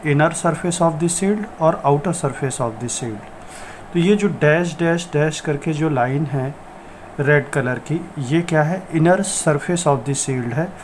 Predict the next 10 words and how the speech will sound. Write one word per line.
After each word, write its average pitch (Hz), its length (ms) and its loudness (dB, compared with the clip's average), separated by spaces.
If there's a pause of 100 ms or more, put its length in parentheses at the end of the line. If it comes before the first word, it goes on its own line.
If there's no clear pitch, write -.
(400)
और 160 120 2
ये, 180 320 0
ये 151 180 2
जो 151 180 2
red 160 400 2
color 151 280 2
की 165 240 -2
जो 135 220 0
line 143 320 4
है, 147 240 0